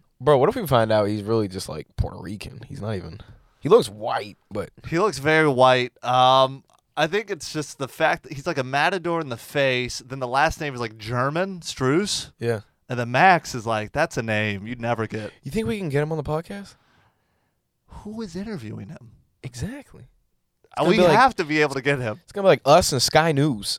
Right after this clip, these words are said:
Speaker 1: <laughs> just interviewing. Yeah, we can.
Speaker 2: Max, let's get Max Strus on the podcast.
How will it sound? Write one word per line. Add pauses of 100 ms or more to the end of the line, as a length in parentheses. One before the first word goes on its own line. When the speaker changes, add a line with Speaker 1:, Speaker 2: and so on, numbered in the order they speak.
Speaker 1:
<laughs>
just
interviewing. (960)
Yeah,
we
can.
Speaker 2:
Max,
let's
get
Max
Strus
on
the
podcast.